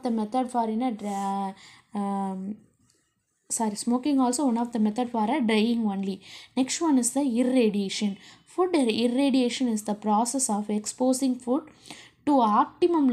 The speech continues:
level of ionizing radiation like X-ray, gamma ray or U V ray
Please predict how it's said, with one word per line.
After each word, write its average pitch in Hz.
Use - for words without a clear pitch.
level 233
of 233
ionizing 240
radiation 202
like 240
X-ray, 233
gamma 220
ray 226
or 240
U 233
V 233
ray 233